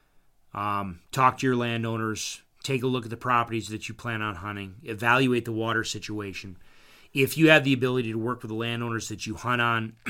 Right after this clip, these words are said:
<clears throat> work with them and see if you can't get some supplemental water on the landscape.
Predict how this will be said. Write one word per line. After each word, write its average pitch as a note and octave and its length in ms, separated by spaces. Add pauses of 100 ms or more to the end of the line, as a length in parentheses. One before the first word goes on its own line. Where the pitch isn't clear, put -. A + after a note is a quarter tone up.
(100)
<clears throat> - 260
work C3 240
with C3+ 120
them B2 120
and A2 140
see C3 160
if A#2+ 140
you B2 80
can't A#2+ 280
get A2+ 160
some G#2+ 300
supplemental A2+ 540
water A2 360
on G#2 120
the G2+ 60
landscape. A2 680